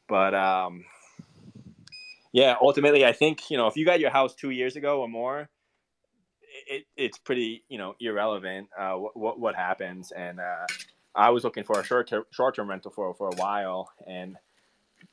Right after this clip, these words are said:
for that market, I, I feel like I got priced out, and, and the numbers just don't make sense. I, I do have a suspicion that if there is a bubble and there is pain in the real estate market, it's gonna be the, the short-term rental space.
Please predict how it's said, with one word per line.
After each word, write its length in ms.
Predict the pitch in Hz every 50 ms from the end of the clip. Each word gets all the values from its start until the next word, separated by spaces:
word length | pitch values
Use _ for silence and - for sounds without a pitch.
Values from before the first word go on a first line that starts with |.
| _ _ -
for 140 | - 117 104
that 560 | 101 110 110 117 127 127 117 110 110 107 -
market, 420 | 110 110 107 98 95 - - 95
I, 140 | 92 92 92 82
I 80 | 104 107
feel 120 | - 107
like 80 | 95 98
I 80 | 95
got 180 | 92 92 92 -
priced 340 | - 104 92 90 - - 95
out, 280 | 87 87 87 85 85
and, 100 | 85 87 - -
and 140 | 104 101 98
the 40 |
numbers 440 | 95 95 95 107 120 117 110 98 -
just 200 | - 107 95 -
don't 220 | - 95 98 95 92
make 220 | 90 87 85 -
sense. 480 | - 101 98 98 98 95 95 - - _ _ _ _ _ _ _ _ _ _ _ _ -
I, 260 | 95 - - 104 107
I 40 | 110
do 180 | 113 127 131 127
have 240 | 127 123 117 117 117
a 180 | 117 110 104
suspicion 640 | 98 - 113 95 - - 127 120 - - - 117 107
that 240 | 101 95 95 107 107
if 140 | 107 101 -
there 180 | 107 104 104
is 140 | 104 107 123
a 40 | 120
bubble 520 | - 131 127 131 135 143 143 143 139 - _ _ _ _ _ _ _ -
and 120 | 117 107 104
there 160 | 104 104 107
is 120 | 107 104
pain 400 | - - - 110 110 110 120 123
in 80 | 120 107
the 80 | 104 98
real 160 | 101 104 110
estate 260 | 113 - 139 131 135
market, 480 | 135 135 139 135 131 - 147 143 143 - _ _ _ _ _ _ _ _ _ _ _ _ -
it's 160 | 107 196 -
gonna 220 | - 117 110 110
be 260 | 104 98 107 107 104 101
the, 320 | 98 98 95 92 95 98 98
the 80 | 98
short-term 480 | 87 - - 107 104 101 - 104 98 95
rental 260 | 92 95 95 - 101
space. 500 | 92 - - 101 95 92 95 92 - -